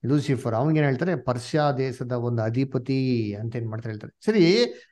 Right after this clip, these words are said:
ಸೇತಾನ್ ಹಿಡ್ದಿರೋದ್ರಿಂದ ಇಲ್ಲೂ ಕೂಡ ಏನ್ ಮಾಡ್ತಾರೆ? ಮೋಸೆ ಶಬದ್ವಾಗಿ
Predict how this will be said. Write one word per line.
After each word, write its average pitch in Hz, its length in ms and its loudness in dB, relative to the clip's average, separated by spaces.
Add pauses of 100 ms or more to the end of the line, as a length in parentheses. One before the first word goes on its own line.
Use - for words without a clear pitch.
(240)
ಸೇತಾನ್ 233 480 2
ಹಿಡ್ದಿರೋದ್ರಿಂದ 175 540 4
ಇಲ್ಲೂ 165 540 0
ಕೂಡ 202 160 -2
ಏನ್ 180 180 -4
ಮಾಡ್ತಾರೆ? 156 300 -2
ಮೋಸೆ 165 420 -2
ಶಬದ್ವಾಗಿ 151 920 0